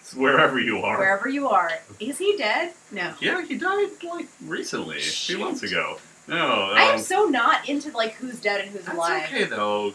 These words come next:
Speaker 1: 'cause I
Speaker 2: Axl
Speaker 1: don't
Speaker 2: Rose is still alive, right? Although he's, like, not sober.
Speaker 1: Oh, did he fall back in? I, I don't know.
Speaker 2: No,
Speaker 1: I
Speaker 2: he's, oh, he's just fat now,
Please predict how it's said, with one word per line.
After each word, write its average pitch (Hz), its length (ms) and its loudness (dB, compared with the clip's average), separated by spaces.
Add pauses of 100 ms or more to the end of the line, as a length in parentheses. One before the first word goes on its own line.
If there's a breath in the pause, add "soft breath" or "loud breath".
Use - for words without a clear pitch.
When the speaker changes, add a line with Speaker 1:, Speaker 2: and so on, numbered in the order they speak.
(240)
Speaker 1:
'cause 123 300 -2
I - 200 6
Speaker 2:
Axl 156 80 2
Speaker 1:
don't 427 160 4
Speaker 2:
Rose 403 260 6
is 370 120 -8
still 220 240 2
alive, 208 340 0
right? 175 380 -2 (200)
Although 226 260 0
he's, 233 240 -8
like, 196 280 0
not 185 380 2
sober. 302 600 -4 (680)
Speaker 1:
Oh, 101 360 2
did 101 160 -2
he 143 140 -4
fall 156 280 -4
back 151 260 0
in? 156 80 -2
I, 147 80 2 (180)
I 113 140 -2
don't 98 200 -2
know. 76 140 -10 (180)
Speaker 2:
No, 262 100 2
Speaker 1:
I 285 60 2
Speaker 2:
he's, 320 240 -2
oh, - 100 4
he's 339 160 -2
just - 180 -6
fat - 420 2
now, - 220 -10